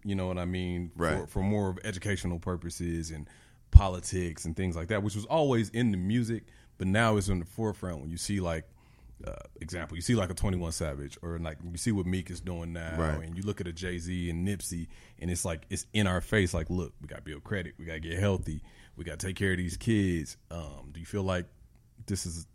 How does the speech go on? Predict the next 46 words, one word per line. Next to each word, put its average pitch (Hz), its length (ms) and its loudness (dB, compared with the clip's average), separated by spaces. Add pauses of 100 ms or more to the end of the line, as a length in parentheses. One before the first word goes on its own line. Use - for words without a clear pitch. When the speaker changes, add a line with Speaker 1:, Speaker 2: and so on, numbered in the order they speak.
(840)
Speaker 1:
I 101 60 -8
don't 90 80 2
wanna 90 80 0
say 87 140 2
a 78 40 0
different 87 440 -2
type 85 240 -4
of 85 60 -14
space, 78 480 -6
but 82 200 -8 (380)
Speaker 2:
No, 202 200 8
no, 156 160 6
it's - 180 4
exactly 117 460 2
what 98 180 2
it 78 80 -2
should 107 260 0
be, 58 200 -6
right? 87 240 2
Speaker 1:
Yeah. 92 80 2
Speaker 2:
It's 92 180 -2
exactly 95 340 4
what 80 120 8
it 73 60 4
should 90 200 12
be, 71 140 4
because 92 420 4 (320)
hip 160 140 4
hop 120 160 6
is 98 120 4
only 98 320 6
within, 76 360 -2
like, 76 160 0
its 71 160 -4
first 82 260 0
forty 82 240 0
years 71 300 0
of 62 120 -4
age. 71 160 2
Speaker 1:
Mm-hmm. 113 300 2
Speaker 2:
You 87 80 4
know 85 60 4
what 82 60 2
I'm 101 40 2
Speaker 1:
Mm-hmm. - 60 -4
Speaker 2:
saying? 85 240 0